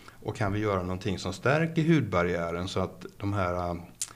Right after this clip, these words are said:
eh, mjällen och hudflagorna, eh,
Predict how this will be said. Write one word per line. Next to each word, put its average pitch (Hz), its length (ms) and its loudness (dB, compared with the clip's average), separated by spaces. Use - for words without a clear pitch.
eh, 87 420 -4
mjällen 90 520 0
och 95 60 -4
hudflagorna, 90 680 0
eh, 92 600 -10